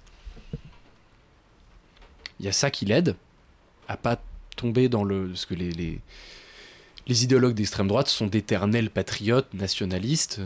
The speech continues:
Nous sommes, euh, enfin, le patriotisme, c'est, euh, voilà, c'est du commu-, communautarisme, euh, dans un territoire donné, quoi. C'est du communautarisme national. C'est, pour moi, c'est un truc débile. Je trouve ça très drôle comment il le tourne en dérision dans Le Voyage au bout de la nuit.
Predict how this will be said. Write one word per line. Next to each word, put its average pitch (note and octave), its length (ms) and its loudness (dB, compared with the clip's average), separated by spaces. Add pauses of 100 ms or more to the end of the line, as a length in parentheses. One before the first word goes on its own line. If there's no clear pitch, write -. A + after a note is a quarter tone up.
(120)
Nous G2+ 100 -6
sommes, G#2+ 360 -2
euh, F2+ 240 -4 (680)
enfin, - 200 -20
le - 520 -20
patriotisme, G#2+ 680 -4
c'est, G#2+ 300 -4
euh, F2 60 -4 (180)
voilà, A#2 240 -6 (1300)
c'est - 80 -14
du F#2 80 -14
commu-, A2+ 540 0
communautarisme, B2 760 4
euh, G#2 300 6
dans G#2+ 320 2
un G2 280 -2
territoire A2+ 460 -2
donné, C3+ 260 4
quoi. F2+ 180 -6
C'est - 140 -6
du F#2 100 -8
communautarisme G#2+ 560 -2
national. G2 440 -6
C'est, - 220 -8 (1600)
pour F#2+ 120 -2
moi, A#2+ 120 2
c'est A#2 100 -6
un G2+ 60 -6
truc - 160 -14
débile. G2+ 340 -6
Je - 120 -10
trouve G#2 120 -10
ça G2+ 100 -4
très - 180 -4
drôle B2+ 160 2
comment G#2+ 160 -2
il G#2+ 80 -2
le G#2 80 -2
tourne A2 160 -4
en G2+ 80 -2
dérision G2+ 320 -2
dans A2+ 80 0
Le G2 40 -4
Voyage G2 200 -2
au G2 40 -6
bout G2+ 80 -6
de G2+ 60 -6
la G#2 60 -4
nuit. G2 140 -8